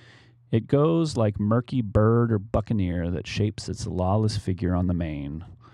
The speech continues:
and each new impulse tends to make outflee the unseemingly instinct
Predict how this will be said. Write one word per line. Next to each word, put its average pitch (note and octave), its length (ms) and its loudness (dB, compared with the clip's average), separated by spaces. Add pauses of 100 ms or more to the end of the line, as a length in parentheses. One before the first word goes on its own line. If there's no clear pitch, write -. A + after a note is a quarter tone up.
(220)
and - 180 -4
each C3 300 -2
new C3+ 180 4
impulse A2+ 600 0
tends F2+ 400 -2
to F2+ 100 -4
make F2 380 -4 (180)
outflee F2 800 -4 (320)
the - 180 -4
unseemingly C#3 840 0
instinct - 840 -4